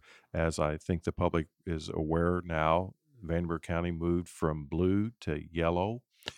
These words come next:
in the Indiana Department of Health's, uh, metrics in terms of the spread and the condition of the county when it comes to covid nineteen. Um, you know, we went through a period of, I think,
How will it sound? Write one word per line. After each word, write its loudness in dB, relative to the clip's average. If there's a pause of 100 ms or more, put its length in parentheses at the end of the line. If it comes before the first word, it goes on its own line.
(280)
in 0
the -2
Indiana 0
Department 2
of -10
Health's, -2
uh, 0 (100)
metrics -4
in -6
terms -6
of -4 (400)
the -4
spread 4
and -4
the -4
condition -2
of 0
the -2
county -2
when -4
it -12
comes -4
to -14
covid 0
nineteen. -2 (420)
Um, 4 (260)
you 4
know, 6
we 4
went 0
through 6
a 4
period 6
of, 2
I 4
think, -4